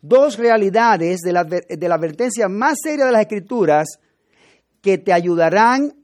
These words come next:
a reconsiderar el Evangelio de Cristo. Si tú estás aquí y tú no eres cristiano, tú estás sin Cristo,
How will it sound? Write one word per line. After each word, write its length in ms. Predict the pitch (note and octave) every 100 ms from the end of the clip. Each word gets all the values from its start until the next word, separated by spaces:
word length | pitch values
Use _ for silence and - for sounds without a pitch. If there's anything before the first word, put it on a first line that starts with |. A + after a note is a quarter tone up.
| _
a 140 | F#3+
reconsiderar 1080 | F3 E3+ - E3+ E3 D#3+ D#3 E3 G#3 B3+ C4+ G4 _ _ -
el 180 | F3
Evangelio 800 | D#3+ D3+ C#3+ A#2+ F3+ F#3+ G3 F#3
de 220 | F3+ D3 C#3+
Cristo. 480 | A2+ F#2+ _ G#2 _ _ _ _ _ _ _ _ _ _ _ _ _ _ _ _ _ _ _ _
Si 200 | - G3+
tú 120 | D#4
estás 300 | E4 F#4 D#4
aquí 680 | C4+ - - A#3+ G3+ F3 - _ _ _ _ _ _ _ _
y 120 | -
tú 200 | E3+ C4
no 100 | C#4
eres 180 | C4+ A#3+
cristiano, 720 | A#3 F3 - F3 C#3+ B2+ F#3+ _ _ _ _ _ _ _ _ _ _
tú 120 | -
estás 280 | F#3+ F#3+ A3+
sin 160 | - G#3
Cristo, 560 | - D#3 B2 - D3